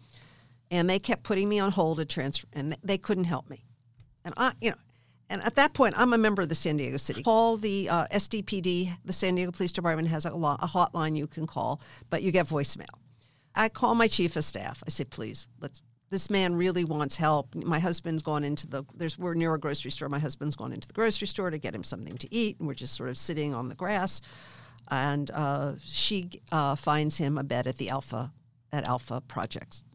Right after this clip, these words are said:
uh, tent. And then it's, "How do we, are we going to get him there? Can I, am I allowed to call Lyft to get him there? What, or Uber or a taxi or whatever?" It turns out the S D P D come to get him.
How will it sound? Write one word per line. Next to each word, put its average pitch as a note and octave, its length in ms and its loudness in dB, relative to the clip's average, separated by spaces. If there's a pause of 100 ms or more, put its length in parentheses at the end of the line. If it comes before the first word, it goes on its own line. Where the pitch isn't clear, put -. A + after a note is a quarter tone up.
(100)
uh, C#3 140 -4 (380)
tent. - 320 -6 (680)
And F3 480 4
then F#3 240 4
it's, G3 160 0
"How D3+ 180 0
do D#3+ 100 -4
we, D#3 300 -6
are D#3 140 0
we D3+ 100 -2
going D3 200 -2
to D#3 60 -4
get B3 200 2
him C#4+ 140 0
there? B2+ 200 0
Can C#3+ 180 -2
I, C3+ 140 -2 (160)
am D#3 140 0
I C3 60 0
allowed C3+ 280 0
to D#3+ 60 -6
call B2+ 260 -6
Lyft A3 300 0
to B3+ 100 -2
get A3+ 220 2
him A3 160 2
there? G#3 340 0
What, D3+ 240 -8 (300)
or - 200 -10
Uber A#3 280 0
or G#3 480 0
a - 60 -14
taxi A#3 600 -2
or C#3+ 160 -2
whatever?" G3+ 480 -2 (440)
It - 120 -10
turns F#3+ 220 0
out E3+ 120 2
the B2+ 120 -2
S E3+ 160 0
D D#3+ 160 -2
P C#3+ 240 -4
D C3+ 180 -2
come - 360 -6
to - 120 -6
get - 180 -8
him. - 100 -18